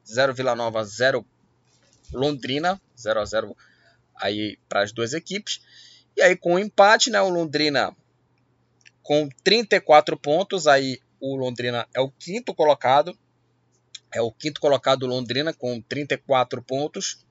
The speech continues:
e o, o Vila Nova com vinte e um pontos, o Vila Nova é, é o último colocado aí, o time goiano, zero a zero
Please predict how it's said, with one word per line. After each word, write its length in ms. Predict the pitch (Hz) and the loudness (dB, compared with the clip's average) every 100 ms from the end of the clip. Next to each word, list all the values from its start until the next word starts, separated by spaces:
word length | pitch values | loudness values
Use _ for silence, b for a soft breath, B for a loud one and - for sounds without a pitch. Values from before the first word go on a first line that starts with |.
| b b b b b b _ _ | b b b b b b _ _
e 160 | 131 147 | -2 0
o, 800 | 156 156 151 143 135 131 117 76 | 2 0 0 -2 -2 -4 -6 -8
o 100 | 123 | -8
Vila 300 | 120 143 165 | -2 2 2
Nova 240 | 143 151 156 | 2 0 0
com 340 | 151 156 165 - | -2 -2 -4 -8
vinte 560 | 120 120 208 349 - | -10 -4 -2 -2 0
e 40 | 208 | 0
um 100 | 185 | -2
pontos, 500 | 143 143 160 165 139 | -4 -2 -4 -8 -8
o 40 | |
Vila 160 | 135 139 | -2 -2
Nova 320 | 127 131 143 - | 0 0 -2 -2
é, 60 | 131 | -2
é 20 | |
o 60 | 135 | 0
último 480 | 131 139 143 147 - _ _ _ | -2 -4 -6 -8 -12 _ _ _
colocado 520 | 139 143 143 131 131 135 | 2 4 4 4 4 2
aí, 220 | 123 127 | -2 -4
o 80 | 123 | -6
time 380 | - 120 123 - _ _ _ | -6 -6 -10 -14 _ _ _
goiano, 640 | 110 135 151 123 107 104 - _ _ | -4 0 2 0 -4 -12 -20 _ _
zero 300 | - 107 113 | -12 -6 0
a 80 | 123 | 0
zero 340 | 117 113 117 | 0 -4 -4